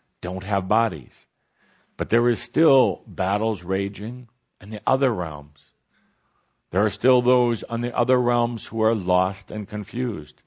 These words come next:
There are still those who form together in groups to carry forth their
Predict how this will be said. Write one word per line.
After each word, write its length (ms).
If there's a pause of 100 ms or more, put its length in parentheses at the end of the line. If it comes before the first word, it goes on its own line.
(640)
There 120
are 140
still 560
those 420
who 220
form 560
together 420
in 260
groups 500 (1000)
to 160
carry 360
forth 420 (100)
their 500